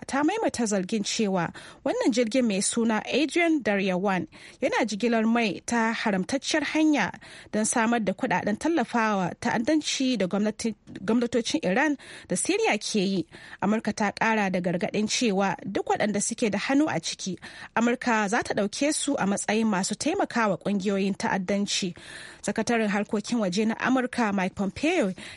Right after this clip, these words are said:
ya ce shawar da hukumomin Gibraltar suka yanke na sakin tankan mai bayan da suka yi zargin da cewa yana ɗaukar mai zuwa Syria,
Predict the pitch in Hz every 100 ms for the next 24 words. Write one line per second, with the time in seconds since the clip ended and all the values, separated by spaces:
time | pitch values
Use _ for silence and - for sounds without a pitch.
0 | - 240 330 - 440 - - 302 370 453
1 | 226 226 233 240 240 220 208 202 214 -
2 | 220 196 233 220 196 196 208 233 180 -
3 | 208 208 233 214 220 - 214 - 208 190
4 | 196 185 - - - - 214 220 202 240
5 | 214 208 202 185 269 294 190 - 240 202
6 | 202 214 196 - 208 220 190 240 196 196
7 | 220 196 - 302 330 311 370